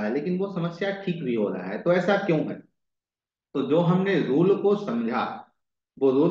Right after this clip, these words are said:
तो स्पष्ट हमें यही बार बार कह रहा है कि भाई, जब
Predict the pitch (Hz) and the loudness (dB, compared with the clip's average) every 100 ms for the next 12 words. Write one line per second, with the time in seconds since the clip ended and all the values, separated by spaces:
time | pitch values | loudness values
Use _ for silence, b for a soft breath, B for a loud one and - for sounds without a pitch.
0 | - 196 196 - 180 - 185 180 151 160 | 2 -2 -4 -4 -8 -4 -2 0 2 2
1 | 170 135 147 165 165 156 156 151 147 139 | 2 2 2 2 2 0 -2 -4 -4 -4
2 | 139 143 156 113 117 131 113 131 156 180 | -6 -6 -8 -4 -2 -2 0 -2 0 -2
3 | - | -6